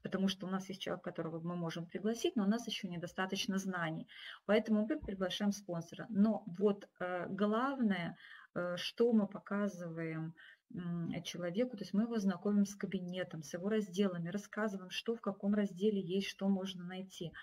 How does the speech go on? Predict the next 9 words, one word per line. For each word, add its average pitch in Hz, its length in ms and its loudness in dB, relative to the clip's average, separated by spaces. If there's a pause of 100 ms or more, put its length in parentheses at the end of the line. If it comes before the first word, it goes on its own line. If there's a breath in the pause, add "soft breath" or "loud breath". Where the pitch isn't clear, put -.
(540 loud breath)
Э, 165 280 -2
там, 170 240 -2
знаете, 196 300 0
где 180 160 -2
новостно-, 214 680 2
где 180 280 -2
новости, 214 500 2
где 165 180 -2
документы 202 720 2